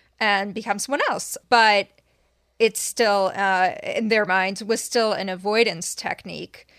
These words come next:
And as we know from all of behavioral science, avoidance deepens your problems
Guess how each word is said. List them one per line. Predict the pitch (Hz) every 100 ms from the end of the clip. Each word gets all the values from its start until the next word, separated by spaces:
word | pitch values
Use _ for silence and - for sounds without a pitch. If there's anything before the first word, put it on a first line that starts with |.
| _ _
And | - 202 190
as | 180 175
we | 180
know | 190 254 214 190 190 185 - _ _ -
from | - 208 185 180 180 - _
all | 208 208 208
of | 190
behavioral | 202 202 202 180 185 175
science, | - 277 190 185 185 - -
avoidance | 220 180 220 220 196 180 -
deepens | - 185 - 233 254 190 180 -
your | 170
problems | - 254 226 - - - 226 -